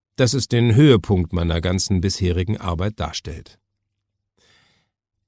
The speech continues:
Ende der fünfziger hielt ich erstmals Vorträge über das Selbstwertgefühl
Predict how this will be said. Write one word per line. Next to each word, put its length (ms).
Ende 300
der 180
fünfziger 720
hielt 320
ich 220
erstmals 460
Vorträge 580
über 180
das 160
Selbstwertgefühl 920